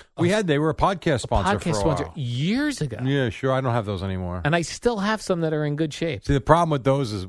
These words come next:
Speaker 1: they weren't that, that sporty, um, material.
Speaker 2: Yeah.
Speaker 1: They were more cotton.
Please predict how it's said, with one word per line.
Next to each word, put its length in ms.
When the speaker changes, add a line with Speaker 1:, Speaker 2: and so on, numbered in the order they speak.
Speaker 1:
they 140
weren't 340
that, 220
that 200
sporty, 640
um, 600
material. 640
Speaker 2:
Yeah. 160
Speaker 1:
They 60
were 100
more 160
cotton. 500